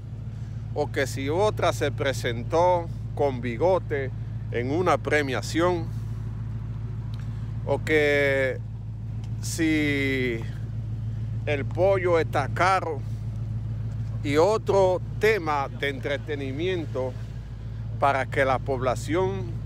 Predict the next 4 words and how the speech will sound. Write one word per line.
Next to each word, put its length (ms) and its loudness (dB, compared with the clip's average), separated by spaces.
permanezca 880 2
embelesada 1000 2
sin 300 0
saber 640 4